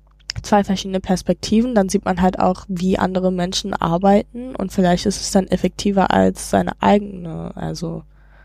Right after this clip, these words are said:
sein eigener Arbeitsstil. Und dann kann man sich irgendwie verbessern oder anpassen und so weiter. Aber manchmal ist es halt auch,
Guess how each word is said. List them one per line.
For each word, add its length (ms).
sein 160
eigener 300
Arbeitsstil. 1120
Und 120
dann 120
kann 160
man 140
sich 160
irgendwie 380
verbessern 800
oder 280
anpassen 440
und 140
so 100
weiter. 440
Aber 200
manchmal 500
ist 120
es 120
halt 140
auch, 400